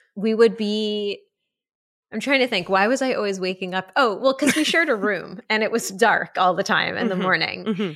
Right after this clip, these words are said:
Speaker 1: And I didn't wanna turn on a light 'cause I didn't wanna wake up Andrea.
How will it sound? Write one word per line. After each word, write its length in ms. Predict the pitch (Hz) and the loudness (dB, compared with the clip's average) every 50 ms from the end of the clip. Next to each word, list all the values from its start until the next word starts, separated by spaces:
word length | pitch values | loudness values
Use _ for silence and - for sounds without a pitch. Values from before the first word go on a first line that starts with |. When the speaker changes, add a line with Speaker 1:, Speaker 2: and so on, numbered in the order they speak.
| - - - | -8 -6 -2
Speaker 1:
And 260 | 220 220 214 208 196 - | 0 0 0 -2 -2 0
I 100 | 202 214 | 2 2
didn't 220 | 208 220 247 240 | 2 2 2 0
wanna 220 | 233 262 254 240 233 | -4 -6 -6 -6 -8
turn 200 | - - 214 202 | -6 -6 -4 -4
on 120 | 196 196 | -2 -2
a 80 | 190 180 | -2 0
light 340 | 170 160 156 156 180 208 - _ _ | 0 0 0 -2 -4 -6 -10 _ _
'cause 120 | - 214 170 | -8 -4 -2
I 120 | 180 170 | -2 -2
didn't 140 | 170 180 165 | -2 -2 -6
wanna 140 | 170 170 170 | -6 -8 -6
wake 180 | 165 160 - - | -6 -6 -6 -6
up 100 | 175 175 | -6 -4
Andrea. 640 | - - 156 - 160 160 160 156 170 170 180 190 | -4 -6 -6 -8 -8 -6 -4 -2 -2 -2 -4 -6